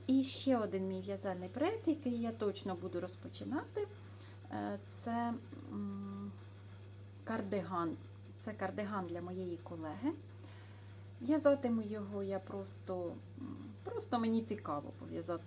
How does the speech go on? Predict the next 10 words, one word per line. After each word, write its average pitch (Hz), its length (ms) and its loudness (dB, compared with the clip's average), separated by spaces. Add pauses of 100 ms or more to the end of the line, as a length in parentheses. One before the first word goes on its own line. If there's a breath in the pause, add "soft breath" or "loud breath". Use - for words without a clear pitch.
(120)
той 175 120 -4
кардиганчик, 208 720 -2
який 233 240 -6
вона 214 240 -2
замовила. 190 600 0 (380 loud breath)
Я 339 100 2
вам 185 160 2
ставлю 180 400 4
тут - 160 -8
фото 165 580 -2